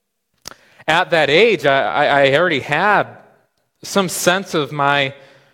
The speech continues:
you know, own sin, whether it be lust or, or anger, as a very angry child, and, you know, whatever the case may be. And, and I just,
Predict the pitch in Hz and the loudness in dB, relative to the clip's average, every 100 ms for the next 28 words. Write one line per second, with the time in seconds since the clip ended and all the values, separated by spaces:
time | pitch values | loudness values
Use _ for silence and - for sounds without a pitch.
0 | _ _ _ 143 127 127 156 147 - - | _ _ _ -6 0 0 0 -4 -6 0
1 | 156 170 190 175 151 147 135 120 123 113 | 2 2 -2 -4 -2 -2 -4 -4 -6 0
2 | 123 139 156 160 - - 110 98 107 107 | 4 6 4 0 -8 -12 -10 -8 -10 -6
3 | 123 135 156 160 160 123 107 143 143 127 | -2 -2 -2 -4 -6 -6 -4 -2 0 0
4 | 135 151 143 123 - 127 135 147 160 - | -2 -4 -8 -10 -2 0 0 0 -4 -10
5 | - _ _ _ _ _ - 143 139 139 | -20 _ _ _ _ _ -8 -4 -2 0
6 | 147 175 180 156 - 170 156 147 127 175 | 2 2 2 -4 0 -2 -2 -8 -4 2
7 | 214 175 160 156 156 151 156 - | 4 4 0 -2 -2 -4 -10 -14